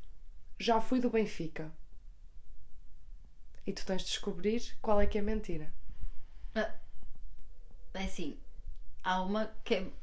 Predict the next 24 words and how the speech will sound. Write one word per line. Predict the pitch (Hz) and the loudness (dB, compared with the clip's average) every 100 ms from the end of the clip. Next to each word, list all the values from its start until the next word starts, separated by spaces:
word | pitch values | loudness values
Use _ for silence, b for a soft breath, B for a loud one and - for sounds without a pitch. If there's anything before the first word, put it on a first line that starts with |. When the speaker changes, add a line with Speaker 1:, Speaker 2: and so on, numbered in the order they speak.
| 202 | 0
Speaker 2:
muito | 214 233 226 | 4 4 4
óbvia, | 226 226 190 | 4 4 2
mas | 196 | -2
por | - - | -4 0
ser | 247 | 0
tão | 240 226 | 2 0
óbvia, | 196 196 196 208 226 | 2 2 2 -2 -2
se | 226 | -2
calhar | 214 214 | 0 2
não | 208 208 | 2 2
é | |
verdade. | 208 208 190 156 165 - - - - - - - - - | 2 0 -2 0 0 2 2 0 -2 -2 -4 -4 -4 0
Tu | 208 | 2
adoras | 202 202 202 | 4 2 0
futebol, | - 233 240 208 202 | -4 0 4 4 4
mas | 180 - | 2 0
tu | |
és | 180 170 | -2 -4
do | 196 | -4
Porto. | - 220 185 - 196 - | 0 0 0 -4 -2 0
Speaker 1:
Eu | 214 233 | 2 4
não | 262 247 | 6 6
vou | 196 247 254 | 8 8 8
comentar. | - 254 233 220 175 156 | 6 6 8 10 12 12